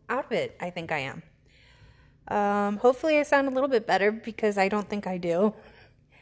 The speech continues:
Still have a cough. It's less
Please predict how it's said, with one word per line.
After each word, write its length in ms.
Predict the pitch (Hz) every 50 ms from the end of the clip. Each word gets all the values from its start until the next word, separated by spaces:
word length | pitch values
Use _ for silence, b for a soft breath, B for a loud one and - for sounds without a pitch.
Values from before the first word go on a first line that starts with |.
| b b b b b b b b b b b
Still 220 | - - - 214
have 160 | 220 214 202
a 20 | 208
cough. 400 | - - - 185 180 180 - -
It's 400 | 190 196 - - - - - - _ _ _ _ _ _ - -
less 760 | - 226 214 208 214 233 233 - - - - - - -